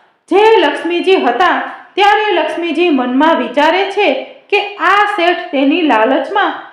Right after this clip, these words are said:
તેના ઘરે બોલાવી રહ્યા છે. હવે હું આ લોકોની પરીક્ષા લઉં. ત્યારે માજી શેઠને કહે છે કે, "તમે એવું ઈચ્છો છો કે હું તમારા ઘરે આવું?" અને શેઠને કહે છે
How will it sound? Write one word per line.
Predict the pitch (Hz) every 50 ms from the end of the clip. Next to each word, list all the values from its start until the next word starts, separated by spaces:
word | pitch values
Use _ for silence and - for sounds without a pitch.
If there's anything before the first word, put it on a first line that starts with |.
| - _ -
તેના | 359 403 415 403 415 403 403 -
ઘરે | 269 285 302 320 370 -
બોલાવી | 330 254 233 220 226 233 262 320 381
રહ્યા | 415 427 466 440 415 453 440 403 -
છે. | 370 254 - - - - - - _ _ - -
હવે | 330 403 427 453 453 440
હું | 359 320 370 403 427 415 - 269
આ | 262 311 359 349
લોકોની | 302 277 269 - 302 302 302 370 392
પરીક્ષા | 381 - 262 240 262 277 269 - - - 359 381 392 349 320 294 - - - - _ _ _ _ -
લઉં. | 247 294 349 359 - - - - - - - - _ _ _ -
ત્યારે | - 392 415 440 453 440 440 440 381
માજી | 330 302 302 311 302 359 392 392
શેઠને | 392 302 285 285 269 277 285 320 359
કહે | 349 359 269 240 247 302 381
છે | 381 381 415 415 285 - - - - - - _ -
કે, | 403 415 415
"તમે | 381 339 381 403 440
એવું | 440 - - - 294 285 320 339 359 392 403 415 392 392 - - - - -
ઈચ્છો | 262 269 269 - - 392 392
છો | 381 - 453 440 302 - - - - - - - _ -
કે | 381 415
હું | 381 294 311 381 440 466 466 466
તમારા | 370 339 339 349 339 339 359 349 349 -
ઘરે | 247 247 285 302 - -
આવું?" | - 233 226 247 285 330 339 294 269 - - - - _ _ -
અને | 349 415 440 440 427
શેઠને | 440 427 320 285 302 294 - 339 359 403 392 339 311 311 - - - _ _ _ _ _ _ _ _ _ _ -
કહે | 247 240 240 339 427
છે | 415 427 427 440 381 262